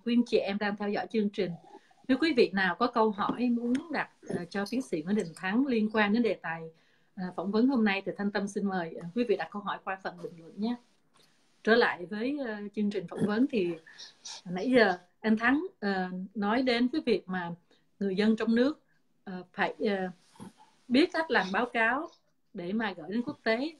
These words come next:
Vậy thì thưa anh, quốc tế nhận được những bản báo cáo đó thì họ, ờ, quốc tế sẽ có những cái biện pháp nào để giúp ngăn chặn tình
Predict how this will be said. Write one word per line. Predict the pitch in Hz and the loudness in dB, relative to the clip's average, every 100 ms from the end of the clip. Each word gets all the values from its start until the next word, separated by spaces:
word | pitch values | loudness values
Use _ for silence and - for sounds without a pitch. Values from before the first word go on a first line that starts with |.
| - | -6
Vậy | 202 | -2
thì | 220 220 | 0 0
thưa | 269 | 0
anh, | 247 254 240 _ _ _ _ | 2 0 -4 _ _ _ _
quốc | 302 320 | -8 0
tế | 277 285 349 | 2 2 2
nhận | 302 180 196 | 2 0 -2
được | 185 | -2
những | 214 233 | 0 0
bản | 143 226 | -2 -2
báo | 233 | -2
cáo | 269 254 294 | -2 -4 -2
đó | 247 247 311 | 0 -2 -4
thì | 240 175 175 - - _ | -4 -4 -6 -14 -20 _
họ, | - 220 - - | -2 -2 -2 -6
ờ, | 202 | -8
quốc | 277 - | -8 2
tế | 262 262 392 - _ | 4 4 0 -8 _
sẽ | 190 | -6
có | 190 254 294 | 0 0 0
những | 233 | 0
cái | 254 | -2
biện | - 214 | -4 -4
pháp | 294 370 | -4 0
nào | 208 185 180 | 0 0 -6
để | 202 | -4
giúp | 330 - | -6 -4
ngăn | 247 233 | -4 -2
chặn | - - | -6 -8
tình | 208 | -10